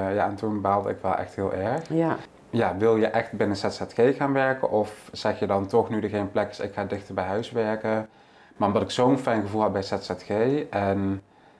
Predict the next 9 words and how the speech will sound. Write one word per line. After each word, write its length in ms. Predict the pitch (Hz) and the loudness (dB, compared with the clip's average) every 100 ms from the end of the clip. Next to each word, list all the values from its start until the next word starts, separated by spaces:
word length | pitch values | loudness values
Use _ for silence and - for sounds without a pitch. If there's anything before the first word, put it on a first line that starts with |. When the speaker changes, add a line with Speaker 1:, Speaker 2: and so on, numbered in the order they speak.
| _ _ _ | _ _ _
Speaker 1:
ehm, 680 | 101 98 98 98 98 95 95 - - | 0 4 4 2 0 -2 -4 -8 -8
misschien 300 | 113 - 127 | -6 0 0
ook 100 | 123 | 2
het 100 | 127 | 0
stukje 280 | - - 98 | 0 -2 -2
Groesbeek 640 | - 147 143 139 143 160 | 0 0 0 0 0 0
wat 160 | - 131 | 0 2
ik 100 | 127 | 2
had, 460 | 131 175 - - | 2 0 -2 -14